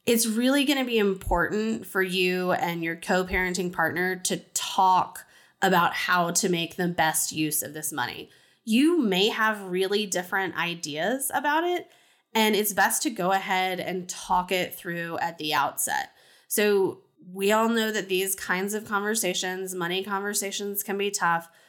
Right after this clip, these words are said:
but it's really in the best interest of your family to have them, right? Like, you wanna have them now rather than later so that mistakes aren't made, so that things aren't unclear.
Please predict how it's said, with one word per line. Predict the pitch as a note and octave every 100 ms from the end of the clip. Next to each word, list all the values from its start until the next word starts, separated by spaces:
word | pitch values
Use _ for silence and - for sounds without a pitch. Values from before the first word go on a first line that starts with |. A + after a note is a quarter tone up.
| _ _ _
but | - G#3+
it's | G3+
really | F#3 F#3+ G3+ G#3+ A3
in | G3+ A3
the | G#3
best | F3 D3 D#3 - -
interest | E3+ F3+ F3 F3+
of | D#3 F3
your | E3+
family | E3 D#3+ D#3+ E3 E3 D#3+ C#3 -
to |
have | F3+ - D#3 D#3+ -
them, | - -
right? | D#3+ F3 E3
Like, | F3
you | F3
wanna | F#3 G3
have | F#3+ F#3 F#3
them | F3+ E3+ D#3
now | D#3 G3 C4+ D#4
rather | B3 F#3 F#3 F#3 F#3
than | F3+ F3 F3+
later | D3+ E3 G#3+ C4+
so | C4 F#3+ F3+
that | E3+ F3 - _ _ _ -
mistakes | G3+ G3+ G#3 G3 -
aren't | G3+ F#3+
made, | F3+ F#3+ F3 D#3+
so | F3
that | E3 F3 -
things | F#3 G3 G3+
aren't | - F3 -
unclear. | E3 E3+ - D#3+ - -